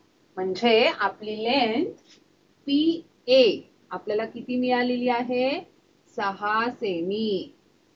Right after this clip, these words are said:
विद्यार्थी मित्रांनो, लक्षात येतंय ना? आपल्याला वर्तुळापासून जीवेवर, जीवेचा जो बिंदू आहे P, हे जे अंतर काढायचं आहे, याच्यासाठी आपल्याला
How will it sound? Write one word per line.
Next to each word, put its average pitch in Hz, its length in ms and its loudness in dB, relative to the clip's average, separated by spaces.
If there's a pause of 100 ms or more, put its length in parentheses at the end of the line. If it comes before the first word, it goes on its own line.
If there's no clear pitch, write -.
(1700)
विद्यार्थी 220 420 -4
मित्रांनो, 254 580 2
लक्षात 247 440 6
येतंय 269 280 4
ना? 370 180 12 (640)
आपल्याला 240 880 8 (540)
वर्तुळापासून 269 1300 8
जीवेवर, 247 800 4 (680)
जीवेचा 240 520 4
जो 254 180 0 (220)
बिंदू 233 300 0
आहे 240 400 6 (360)
P, 277 120 2 (720)
हे 269 180 6
जे 330 160 2
अंतर 254 440 2
काढायचं 196 480 4
आहे, 202 380 2
याच्यासाठी 208 560 0
आपल्याला 202 600 6